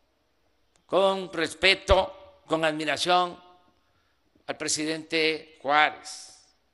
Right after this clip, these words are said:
Y vengo a nutrirme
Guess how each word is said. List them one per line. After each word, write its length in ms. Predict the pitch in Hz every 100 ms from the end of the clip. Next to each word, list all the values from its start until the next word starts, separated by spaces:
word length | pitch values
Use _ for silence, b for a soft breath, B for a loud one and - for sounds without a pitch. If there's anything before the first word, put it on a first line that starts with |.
| _ _ _ _ _ _ _ _ _ _ _ _ _ _ _ -
Y 600 | 160 226 254 - - -
vengo 680 | 160 226 240 240 247 247 - - _ _ _ _ _ _ _ _ _ _ -
a 100 | 180
nutrirme 920 | 196 226 247 233 214 202 175 131